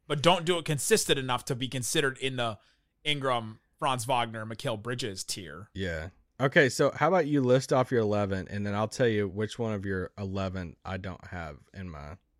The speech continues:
Speaker 1: Yeah, this would round out my top twenty-five, by the way.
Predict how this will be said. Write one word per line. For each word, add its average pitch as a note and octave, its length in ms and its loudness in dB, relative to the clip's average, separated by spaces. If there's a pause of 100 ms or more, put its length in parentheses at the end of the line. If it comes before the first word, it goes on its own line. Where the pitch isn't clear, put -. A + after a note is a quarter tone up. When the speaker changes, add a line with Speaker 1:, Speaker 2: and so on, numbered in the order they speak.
(580)
Speaker 1:
Yeah, C3 220 -8
this F3 160 0
would A3+ 120 6
round F3+ 200 6
out F3 120 4
my D3 100 2
top D3+ 240 2
twenty-five, C3 500 2
by G2 140 -4
the F#2+ 80 -8
way. D2+ 240 -12